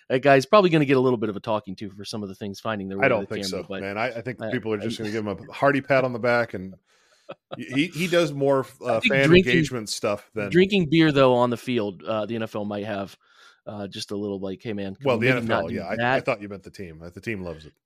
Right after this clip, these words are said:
Speaker 1: No, yeah, yeah. The, the, the stuff with fans and stuff, I don't, you know, I don't care about that. Go, go crazy, man. But, but yeah, the N F L. Anyway, I don't give a shit. It's, he's having fun, and we love it. And it's, it, he fits with,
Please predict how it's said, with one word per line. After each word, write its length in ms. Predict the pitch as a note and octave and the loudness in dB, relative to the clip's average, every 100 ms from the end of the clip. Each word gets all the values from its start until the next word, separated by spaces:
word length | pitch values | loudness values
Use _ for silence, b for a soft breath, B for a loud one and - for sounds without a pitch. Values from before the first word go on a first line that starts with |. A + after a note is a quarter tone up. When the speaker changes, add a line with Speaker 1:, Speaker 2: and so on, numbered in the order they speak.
| _ | _
Speaker 1:
No, 340 | C#3+ C#3+ A2+ F#2+ | 0 2 2 0
yeah, 260 | C#3 D3+ G#2 - | 2 4 2 -2
yeah. 240 | C#3+ A#2+ | 0 0
The, 200 | G2+ A#2+ | -2 -6
the, 220 | A#2+ C3+ | -2 -2
the 140 | B2+ C3 | -2 -6
stuff 260 | - F#3 | 2 2
with 120 | F3+ - | 2 -2
fans 400 | D3+ D#3 E3 D#3 | 0 2 2 -2
and 80 | |
stuff, 120 | D3+ G#2+ | -4 -4
I 80 | |
don't, 220 | D3+ G2+ G#2 | -2 -6 -6
you 100 | A#2+ | -8
know, 140 | D#2 - | -10 -16
I 40 | |
don't 120 | - | -20
care 140 | - D#2+ | -16 -16
about 180 | D2 D#2 | -16 -14
that. 240 | E2+ A#1+ | -14 -12
Go, 140 | A2 | -12
go 180 | G#2+ A#2+ | -6 -6
crazy, 400 | B2 A#2+ A2+ G2 | -4 -6 -8 -8
man. 280 | F#2 F#2 G2 | -10 -10 -10
But, 220 | - G#2+ G2+ | -10 -10 -8
but 180 | G2+ | -10
yeah, 180 | G#2 F#2+ | -10 -10
the 100 | E2+ | -10
N 80 | G2+ | -12
F 120 | G2 | -10
L. 80 | F#2+ | -4
Anyway, 180 | D3 D3+ | 0 4
I 80 | G3 | 4
don't 120 | D#3+ | 2
give 100 | G#2 | -2
a 40 | |
shit. 260 | - D#3+ C#3 | 2 2 2
It's, 160 | C#3+ | 0
he's 240 | D#3+ E3+ F3+ | 0 0 6
having 180 | G3+ F#3+ | 6 6
fun, 320 | G3+ D3+ G2+ | 6 6 4
and 140 | C#3 | 2
we 100 | D#3+ | 6
love 180 | E3+ E3+ | 8 8
it. 140 | B2+ - | 6 0
And 140 | C3+ | -2
it's, 160 | C3+ - | -2 0
it, 260 | C#3 C#3 | 0 0
he 160 | C#3 C#3+ | -2 -6
fits 300 | - D#3+ D3+ | -4 -4 2
with, 260 | D#3 C#3+ | 4 4